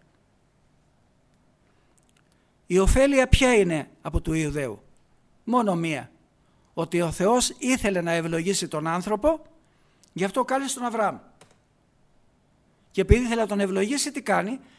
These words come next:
Κάθε φορά που παραβαίνουν το όριό του, όπως οι λαοί αυτοί που κατέστρεψε,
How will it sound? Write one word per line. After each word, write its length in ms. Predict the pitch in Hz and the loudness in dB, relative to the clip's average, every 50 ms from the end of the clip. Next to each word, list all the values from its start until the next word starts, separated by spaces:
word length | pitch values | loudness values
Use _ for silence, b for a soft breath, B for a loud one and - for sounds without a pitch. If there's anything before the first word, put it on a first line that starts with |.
| b b b | b b b
Κάθε 280 | - 233 277 254 240 220 | -4 -2 -2 -2 -2 -4
φορά 300 | - 214 220 226 233 180 | -4 -2 0 0 0 -2
που 100 | 196 180 | -4 -2
παραβαίνουν 640 | 208 196 196 202 196 180 233 269 269 240 220 202 202 | -2 0 0 0 0 0 2 2 2 2 0 -2 0
το 140 | - 202 196 | 0 2 4
όριό 420 | 202 202 190 185 190 196 190 185 | 4 6 6 4 4 4 4 2
του, 100 | 185 185 | 0 -4
όπως 280 | 196 196 226 208 - - | -4 -4 -2 -2 -2 -2
οι 60 | 202 | -2
λαοί 280 | 196 196 190 196 208 | 0 0 0 2 2
αυτοί 220 | 196 165 - - 190 | 0 0 -2 -4 -6
που 80 | 175 | -4
κατέστρεψε, 800 | 170 - 165 156 - 175 175 - - 196 196 - - 302 320 - | -6 -8 -6 -4 -4 -2 -2 0 -2 0 -2 0 -2 -2 -4 -6